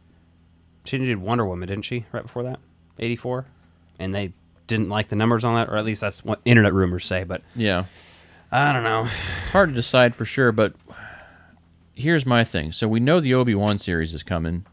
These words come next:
Speaker 2: Do we think Grogu's in that?
Speaker 1: I hope not.
Speaker 2: I think Grogu's gonna be in it because they both would have known Grogu,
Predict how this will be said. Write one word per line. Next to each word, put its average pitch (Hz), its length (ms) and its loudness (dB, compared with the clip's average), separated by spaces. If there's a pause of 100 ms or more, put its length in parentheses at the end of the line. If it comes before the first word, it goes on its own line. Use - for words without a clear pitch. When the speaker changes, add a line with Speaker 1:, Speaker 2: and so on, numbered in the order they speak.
Speaker 2:
Do 104 100 0
we 120 100 2
think 139 240 -4
Grogu's 110 400 0
in 123 80 -2
that? 127 200 -2 (3250)
Speaker 1:
I 104 80 -4
hope 117 180 -4
not. 90 200 -4 (520)
Speaker 2:
I 107 140 4
think 139 280 -2
Grogu's 117 380 0
gonna 117 160 -2
be 95 120 -4
in 117 60 -2
it 139 80 -4
because 127 220 -6
they 131 100 2
both 117 300 -2
would 139 100 0
have 127 80 -4
known 165 240 0
Grogu, 80 440 -6